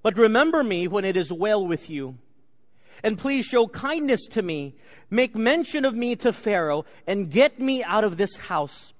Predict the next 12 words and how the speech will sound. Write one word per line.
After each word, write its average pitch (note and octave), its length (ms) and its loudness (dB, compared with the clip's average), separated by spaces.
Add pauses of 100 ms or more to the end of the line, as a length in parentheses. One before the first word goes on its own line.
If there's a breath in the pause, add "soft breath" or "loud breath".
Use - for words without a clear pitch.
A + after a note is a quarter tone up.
(320 soft breath)
For B3 200 2
indeed B3 300 2
I A#3 120 8
was G#3+ 320 -2
stolen D#4 420 2
away G#3+ 340 2
from G#3 180 -4
the G3+ 80 0
land G#3 300 0
of G3 120 -2
the G#3 60 -4
Hebrews, D#3 680 -6